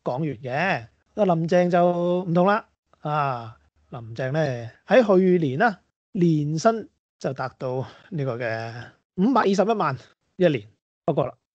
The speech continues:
林鄭就當然啦，被 <laughs> 美國政府啊制裁。咁佢而家啲錢咧，擠喺邊咧？有啲人就話林鄭所嗰啲人工咧，就一沓 cash 擠喺屋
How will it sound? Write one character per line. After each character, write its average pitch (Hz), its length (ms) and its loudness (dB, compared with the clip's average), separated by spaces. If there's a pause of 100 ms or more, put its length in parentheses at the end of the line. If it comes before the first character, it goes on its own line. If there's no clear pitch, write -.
(140)
林 120 280 -6
鄭 135 180 -2
就 127 380 -2
當 147 180 0
然 139 120 0
啦， 143 420 -2 (340)
被 147 640 6 (400)
<laughs> - 400 -6
美 117 180 -6
國 127 220 -2
政 127 220 -2
府 123 200 -4
啊 131 160 2 (120)
制 120 240 -2
裁。 - 180 -10 (460)
咁 135 260 -6
佢 123 200 -2
而 127 140 2
家 151 80 4
啲 147 60 4
錢 127 200 -2
咧， 147 100 2
擠 139 240 4
喺 131 40 2
邊 135 160 2
咧？ 139 200 -2 (300)
有 139 160 0
啲 156 120 4
人 113 100 0
就 117 140 -4
話 120 340 -2 (280)
林 110 200 -12
鄭 127 360 -4 (140)
所 147 420 2
嗰 143 100 0
啲 160 80 0
人 113 180 -2
工 156 180 4
咧， 160 200 2 (180)
就 117 220 -8
一 151 100 2
沓 135 180 0
cash 160 440 0
擠 143 160 2
喺 143 80 2
屋 - 20 0